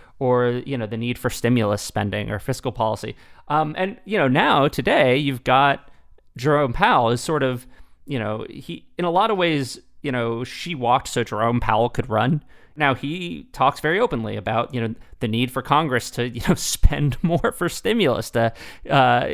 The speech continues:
on stimulus to, or, or relief in order to safeguard, you know, get the economy through covid. He had the Fed undergo this entire rethink of its monetary policy making framework.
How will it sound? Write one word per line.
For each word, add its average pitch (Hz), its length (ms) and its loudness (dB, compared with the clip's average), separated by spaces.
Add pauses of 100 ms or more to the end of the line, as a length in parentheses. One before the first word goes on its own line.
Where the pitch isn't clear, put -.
(140)
on 139 160 2
stimulus 139 540 -2
to, 123 220 0
or, 123 300 2
or 127 160 2
relief 143 460 -2
in 123 60 -2
order 113 260 2
to 127 140 -6
safeguard, 131 480 0
you 147 120 0
know, 123 220 2
get 135 220 -2
the 147 80 -6
economy 131 340 0
through 156 140 -6
covid. 165 400 0 (500)
He 123 440 0
had 127 200 2
the 131 160 0
Fed 123 280 0
undergo 127 720 2 (280)
this 127 200 -2
entire 123 440 2
rethink 110 600 -4
of 110 300 0
its 110 280 -4
monetary 113 500 2
policy 110 840 -2
making 117 400 -2
framework. 120 680 0